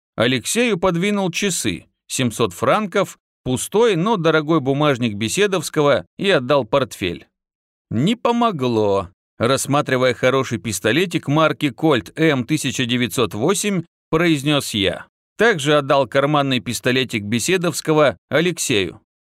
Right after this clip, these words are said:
«Выйдешь из порта, переночуешь в его гостинице». Ложу фирменный ключ номера гостиницы. «Утром сдашь номер,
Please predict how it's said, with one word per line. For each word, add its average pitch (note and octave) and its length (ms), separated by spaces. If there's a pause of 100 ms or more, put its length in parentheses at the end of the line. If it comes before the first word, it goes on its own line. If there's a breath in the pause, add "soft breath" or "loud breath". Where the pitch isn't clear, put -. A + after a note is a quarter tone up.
(380)
«Выйдешь E3 600
из D3 180
порта, E3+ 640
переночуешь D3 760
в D3 60
его F3 260
гостинице». B2 800 (440)
Ложу A2+ 400
фирменный C#3 500
ключ D#3+ 360
номера C#3 380
гостиницы. G#2+ 720 (340)
«Утром G3+ 420
сдашь B2+ 380
номер, B2 500